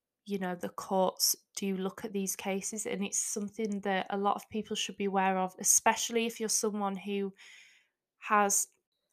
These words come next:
been through court before, or who is going through or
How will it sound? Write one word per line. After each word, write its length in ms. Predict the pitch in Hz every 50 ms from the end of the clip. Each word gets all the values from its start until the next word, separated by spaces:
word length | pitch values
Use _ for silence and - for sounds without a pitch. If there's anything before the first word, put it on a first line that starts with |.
| _ _ _ _ _ _ _ _
been 260 | 233 233 233 240 240
through 380 | 233 - - 233 226 220 220 214
court 420 | - - - - 208 202 - -
before, 400 | - - - 208 202 202 202 -
or 360 | - - 196 190 190 190 190 190
who 240 | - - 208 196
is 140 | 196 190 -
going 360 | - - 202 208 214 208 202
through 400 | 196 - - 196 190 190 190 - -
or 380 | - 196 190 190 185 185 185